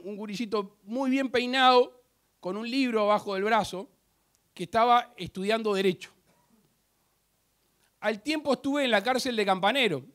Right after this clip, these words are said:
Estaba siguiendo un chiquilín, Diego, que había, bajo los efectos de la droga, había cometido una rapiña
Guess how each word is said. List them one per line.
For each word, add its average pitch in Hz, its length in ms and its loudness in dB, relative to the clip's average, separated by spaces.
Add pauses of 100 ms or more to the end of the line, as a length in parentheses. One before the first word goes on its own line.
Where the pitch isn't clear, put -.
(120)
Estaba 220 260 2
siguiendo 220 340 -4
un 214 80 -6
chiquilín, 214 600 -6 (160)
Diego, 208 500 0
que 170 80 -6
había, 180 340 -4 (920)
bajo 165 240 -2
los 185 140 -4
efectos 208 340 -2
de 208 80 4
la 208 100 6
droga, 226 280 4
había 202 180 2
cometido 190 320 -4
una 202 140 0
rapiña 220 680 -2